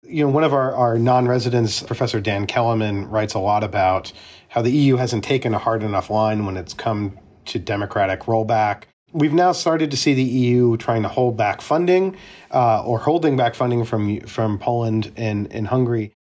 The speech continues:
But this strikes me as being all tied up with Ukraine enlargement, that part of the concern about further enlargement of, you know, I think the French concern of ex-, enlarging to the Western Balkans is that you, you know, there's,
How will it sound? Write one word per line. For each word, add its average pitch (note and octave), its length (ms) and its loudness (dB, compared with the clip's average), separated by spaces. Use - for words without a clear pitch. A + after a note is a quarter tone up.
But F3 260 -4
this G#3 180 0
strikes B3 380 0
me G3 120 6
as D#3+ 100 4
being D#3+ 240 4
all D3+ 180 2
tied D3+ 260 0
up D3 280 0
with C#3 320 0
Ukraine C3+ 380 2
enlargement, B2+ 580 0
that A#2 180 -6
part C#3 260 2
of B2 100 0
the B2 60 0
concern C3 500 0
about A2+ 300 2
further C#3 360 2
enlargement B2+ 680 2
of, F#2+ 180 -2
you A2+ 80 -4
know, G#2 80 -2
I G#2 80 -2
think A2+ 240 -4
the A2 100 -4
French A#2 340 -2
concern C3+ 420 2
of A#2 180 -4
ex-, - 220 -10
enlarging A#2+ 520 2
to B2 100 -2
the A#2 80 0
Western A2+ 320 0
Balkans D3+ 460 0
is D3 120 0
that D#3 180 2
you, C#3+ 400 2
you C#3 140 2
know, C3 80 4
there's, C#3 280 2